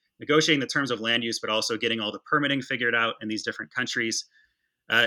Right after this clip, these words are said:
it, it also takes a lot of work on the back end, getting, um, the, the samples assayed in the lab for, for testosterone.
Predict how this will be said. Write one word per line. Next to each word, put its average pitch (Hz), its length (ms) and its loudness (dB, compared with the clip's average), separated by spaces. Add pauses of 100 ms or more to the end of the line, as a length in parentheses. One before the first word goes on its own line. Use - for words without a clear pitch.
it, 127 220 -4
it 131 140 2
also 143 360 6
takes 123 300 -2
a 120 40 -4
lot 113 160 0
of 110 140 -4
work 123 240 0
on 113 80 0
the 101 100 -2
back 127 320 4
end, 104 320 -2 (760)
getting, 139 500 4 (100)
um, 110 360 0
the, 110 220 0
the 107 100 -4
samples 113 760 -2 (140)
assayed 120 420 4
in 110 60 -4
the 101 100 -4
lab 104 400 -2
for, 98 460 -4
for 104 160 -6
testosterone. 101 760 -8